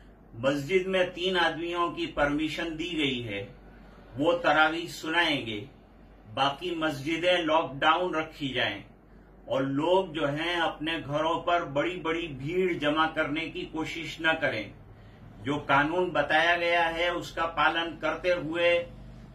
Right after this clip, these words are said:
बीस रकात तरावी जो हैं वो अदा करें और इसका बड़ा ख्याल रखें।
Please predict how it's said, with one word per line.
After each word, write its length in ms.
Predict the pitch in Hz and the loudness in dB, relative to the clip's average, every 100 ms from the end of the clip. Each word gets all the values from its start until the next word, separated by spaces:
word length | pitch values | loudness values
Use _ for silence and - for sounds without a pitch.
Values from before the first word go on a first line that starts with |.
| - | -6
बीस 320 | 156 190 - | -2 -2 0
रकात 520 | 160 151 160 165 175 - | 0 2 4 4 4 -4
तरावी 480 | 151 156 156 180 180 | 2 4 4 2 -4
जो 160 | 156 151 | -2 -2
हैं 500 | 151 160 165 160 - - - - - | -2 -2 -4 -8 -16 -20 -20 -20 -6
वो 160 | 135 156 | 2 4
अदा 280 | 143 151 143 | 4 2 2
करें 440 | 147 139 110 - - - - - - - - | 2 0 -2 -12 -20 -20 -20 -20 -20 -14 0
और 280 | 143 160 160 | 4 6 6
इसका 360 | 156 - 180 180 | 2 0 2 4
बड़ा 220 | 156 160 143 | 4 4 2
ख्याल 420 | - 147 165 156 | 2 4 4 4
रखें। 460 | 147 - 120 104 | -2 -6 -10 -10